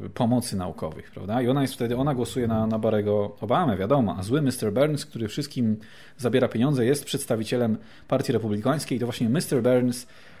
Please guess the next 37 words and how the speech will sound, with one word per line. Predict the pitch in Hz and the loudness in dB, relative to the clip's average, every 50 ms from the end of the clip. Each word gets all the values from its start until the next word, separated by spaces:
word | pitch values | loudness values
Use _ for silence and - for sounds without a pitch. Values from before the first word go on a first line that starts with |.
| - - - | -20 -14 -4
em, | - 113 113 110 113 113 110 117 | -2 0 2 2 2 2 0 -2
tłumaczy, | - - - 147 131 123 123 120 - - 113 | -4 -2 0 2 4 4 4 2 0 0 0
na | 123 117 | -2 0
czym | - 117 107 | 0 -2 -2
polega | - 110 113 110 113 | 0 0 2 2 0
Fiscal | 101 - 120 - - 117 113 107 | -2 -2 -6 -6 -4 -4 -4 -2
Cliff. | - 127 107 - - - | -2 -2 -2 -2 0 2
Oba, | 185 190 170 160 156 151 147 135 - - 139 | 2 4 4 4 4 2 0 -2 -6 -6 -2
mm, | 131 131 131 131 131 131 131 131 - | -2 0 2 2 2 0 0 -2 -2
oba | - 160 170 156 151 151 151 151 | 0 0 2 4 4 4 4 4
filmiki | 147 - - 151 151 147 151 147 - 165 139 | 0 0 0 2 4 4 4 4 2 0 0
zapraszam | 135 127 139 139 131 - 143 135 | 2 4 4 2 2 2 2 0
na | 131 123 | 0 0
stronie | - - 143 127 127 127 | 0 -2 0 2 2 2
agentomasz | - 143 135 135 131 127 139 131 127 120 - | 0 0 0 2 2 2 0 0 -2 -2 0
kropka | - 139 - - 131 117 | -2 -2 0 0 -2 0
p | - 131 139 | 2 4 4
l. | 143 135 | 4 4
Pod | 139 139 135 | 2 0 0
tym | - 127 113 | 0 -2 -2
wpisem | - - 160 - - 147 131 | -2 -2 -4 -2 0 2 2
wrzucę | 123 139 139 - 127 | 2 2 0 0 2
wam | 131 123 | 2 4
zarówno | 120 123 131 143 131 127 127 120 117 - - - - - - - | 6 6 6 6 6 4 4 2 2 -2 -6 -16 -20 -20 -14 -2
wycinek, | 127 139 139 - 175 170 151 135 127 - | -2 0 0 2 2 2 2 2 0 -2
w | - | -6
którym | - - 139 123 131 | -4 0 2 4 4
mister | 180 196 190 - 170 156 147 | 4 4 4 4 4 6 8
Burns | 151 151 139 123 110 98 98 - | 8 8 8 6 4 2 -2 -4
tłumaczy, | - 120 117 120 120 - - 107 | -4 -2 0 0 0 -2 -2 -4
że | 101 98 | -4 -2
Fiscal | - 135 113 - - 113 101 98 | -4 -4 -6 -4 -2 -4 -4 -2
Cliff | - 113 107 104 | -4 -6 -6 -4
polega | - 113 107 104 107 | -2 -2 0 0 0
na | 110 110 | 0 -2
tym, | 107 - 107 101 | -2 -2 -4 -2
że | 98 101 101 95 | 0 0 -2 -2